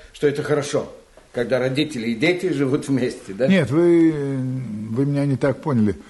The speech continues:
Speaker 2: Кора добрая женщина. По-видимому, я, э,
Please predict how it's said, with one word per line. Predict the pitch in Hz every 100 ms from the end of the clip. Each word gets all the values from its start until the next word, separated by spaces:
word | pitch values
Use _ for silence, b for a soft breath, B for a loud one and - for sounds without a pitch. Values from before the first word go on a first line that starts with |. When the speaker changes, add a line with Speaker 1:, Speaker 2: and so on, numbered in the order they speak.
| B B B B B B -
Speaker 2:
Кора | 170 196 196
добрая | 196 220 131 117 107 107 110
женщина. | 95 101 92 - 98 90 85 B B B B
По-видимому, | 120 139 160 147 135
я, | 135 120 113
э, | 113 -